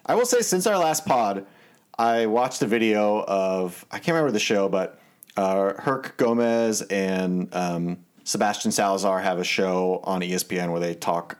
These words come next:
a lot about El Tree. And they had, like, a,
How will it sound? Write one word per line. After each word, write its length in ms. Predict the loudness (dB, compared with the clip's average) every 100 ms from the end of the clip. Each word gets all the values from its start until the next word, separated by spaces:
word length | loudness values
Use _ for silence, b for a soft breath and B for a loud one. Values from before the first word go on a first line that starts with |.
| -6
a 60 |
lot 200 | -2 -2
about 240 | -2 -2 -2
El 140 | -4
Tree. 400 | -4 -4 -4 -6 B B -4
And 100 | 0
they 80 | 2
had, 260 | 2 2 2
like, 200 | 0 2
a, 320 | 0 0